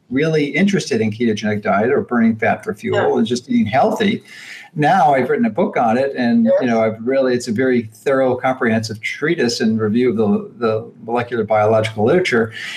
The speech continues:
Speaker 2: Excellent.
Speaker 1: And you had mentioned the ketogenic diet was one strategy you had recommended for the astronauts. I'm wondering why, because you didn't expand on it in your previous interview.
Speaker 2: Well, the, uh, we want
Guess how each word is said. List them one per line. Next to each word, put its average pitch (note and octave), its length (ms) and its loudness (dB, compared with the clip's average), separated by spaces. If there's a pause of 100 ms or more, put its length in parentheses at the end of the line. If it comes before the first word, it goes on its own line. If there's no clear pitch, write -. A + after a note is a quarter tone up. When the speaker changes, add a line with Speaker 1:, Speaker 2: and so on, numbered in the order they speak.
(100)
Speaker 2:
Excellent. - 460 0
Speaker 1:
And - 60 -18 (200)
you F3 220 2
had D#3 480 2 (240)
mentioned E3+ 480 0
the E3 40 -6
ketogenic F3+ 560 -2
diet - 320 0
was B2 200 -4
one F3+ 460 2 (180)
strategy F3+ 640 0
you C#3+ 140 2
had E3 140 0
recommended D3 480 -2
for D3 100 0
the C#3 120 0
astronauts. C#3+ 440 -2
I'm B2+ 160 0
wondering F3+ 460 2
why, C#3+ 260 2
because B2+ 240 -2
you B2 80 -2
didn't D#3 160 -8
expand C#3 480 -2
on A2 140 0
it A2 80 0
in G2+ 40 -2
your A2 140 -4
previous B2 380 -6
interview. - 260 -10 (460)
Speaker 2:
Well, A3 480 2 (340)
the, G#3 640 2 (280)
uh, F3 460 0 (920)
we A#3 280 2
want C4+ 460 2